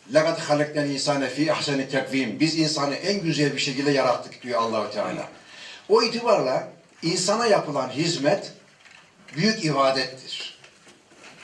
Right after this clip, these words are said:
Yıllardan beri uhdemde olan bir konu vardı.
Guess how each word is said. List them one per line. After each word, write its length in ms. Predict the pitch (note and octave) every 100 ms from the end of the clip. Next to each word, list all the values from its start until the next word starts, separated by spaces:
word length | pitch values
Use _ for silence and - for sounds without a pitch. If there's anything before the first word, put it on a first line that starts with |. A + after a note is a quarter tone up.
| - - - - - - - - - - - - - - - - - - - - - -
Yıllardan 580 | F#3+ A#3 A#3+ B3+ A#3+ E3
beri 280 | F3 G#3+ G3
uhdemde 460 | D#3 G3+ G3+ G3+
olan 300 | F#3+ F#3 F#3
bir 140 | F3+ D#3+
konu 240 | F#3 C3
vardı. 400 | G2+ G2+ E3+